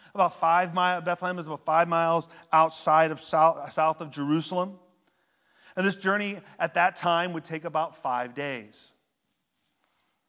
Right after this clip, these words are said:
We could cover that distance in an hour if we did the speed limit, quicker if we didn't. Five days of journey. And Mary, of course, was his wife.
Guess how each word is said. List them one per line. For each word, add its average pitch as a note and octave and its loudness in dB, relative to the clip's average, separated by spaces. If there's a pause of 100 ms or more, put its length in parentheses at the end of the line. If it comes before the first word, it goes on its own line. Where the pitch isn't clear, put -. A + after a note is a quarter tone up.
(100)
We C3 -14
could C3+ -18
cover C#3+ -8
that C3 -8
distance C3+ -12
in B2+ -14
an B2+ -14
hour A#2 -4 (380)
if - -20
we A#2+ -16
did A#2+ -18
the A#2 -20
speed B2+ -16
limit, A2 -18 (1400)
quicker B2+ -16
if A#2 -18
we A#2 -20
didn't. A#2+ -18 (2000)
Five D#3+ 2
days D3 -2
of B2 -14
journey. A#2 -6 (640)
And D3+ -4
Mary, F3+ 4
of F3 0
course, E3 -2
was E3 -12
his F3+ -12
wife. C#3+ 0